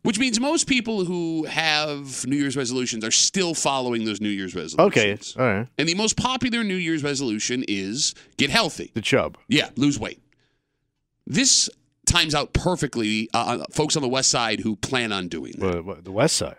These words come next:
Speaker 1: Yeah. Story on thirteen Wham yesterday. Uh, the town of Greece had their grand opening for what they're calling The Center,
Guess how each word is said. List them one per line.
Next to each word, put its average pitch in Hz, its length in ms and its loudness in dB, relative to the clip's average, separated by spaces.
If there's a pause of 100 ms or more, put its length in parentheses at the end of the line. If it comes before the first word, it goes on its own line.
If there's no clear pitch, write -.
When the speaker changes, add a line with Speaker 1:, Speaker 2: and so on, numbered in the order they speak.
Speaker 1:
Yeah. 180 180 2 (120)
Story 196 260 2
on 240 80 -2
thirteen 214 380 0
Wham 160 260 0
yesterday. 107 760 -4
Uh, 90 380 -6
the 117 120 -2
town 196 280 -2
of 247 180 -6
Greece 202 760 0 (180)
had 165 120 6
their 151 120 2
grand 214 420 0
opening 156 460 0
for 147 100 -4
what 151 220 -4
they're 175 120 -2
calling 165 460 -2
The 147 140 0
Center, 262 680 4